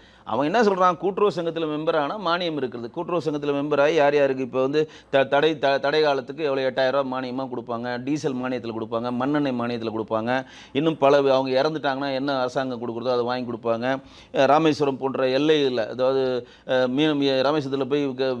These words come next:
க-, இலங்கைக்கு போய் படம் பிடிக்க, மீன் பிடிக்க போறப்ப மாட்டுறாங்க, பாகிஸ்தான் எல்லையில மாட்டுறாங்க, குஜராத் எல்லை, இந்த மாதிரி கொச்சின் எல்லாம் மாட்டுறப்ப அதற்கான ஒரு குழு அமைச்சு இதற்கான எல்லா தீர்வுகளும் இருக்கும்.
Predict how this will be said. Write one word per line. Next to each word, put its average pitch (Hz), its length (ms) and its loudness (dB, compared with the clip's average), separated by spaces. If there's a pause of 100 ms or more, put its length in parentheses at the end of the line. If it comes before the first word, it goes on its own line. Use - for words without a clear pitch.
(260)
க-, 127 60 -4
இலங்கைக்கு 135 560 0
போய் 135 120 0
படம் 135 220 -2
பிடிக்க, 135 260 -2 (520)
மீன் 160 220 0
பிடிக்க 139 340 0
போறப்ப 135 260 0
மாட்டுறாங்க, 131 460 2
பாகிஸ்தான் 139 480 -2
எல்லையில 127 320 -2
மாட்டுறாங்க, 127 400 -2
குஜராத் 131 360 2
எல்லை, 127 380 0 (300)
இந்த 139 100 -4
மாதிரி 139 140 0
கொச்சின் 135 360 -2
எல்லாம் 143 260 0
மாட்டுறப்ப 131 320 -2
அதற்கான 151 460 2
ஒரு 143 160 0
குழு 143 240 -2
அமைச்சு 135 200 -6
இதற்கான 175 340 -2
எல்லா 180 320 4
தீர்வுகளும் 180 440 2
இருக்கும். 139 400 -4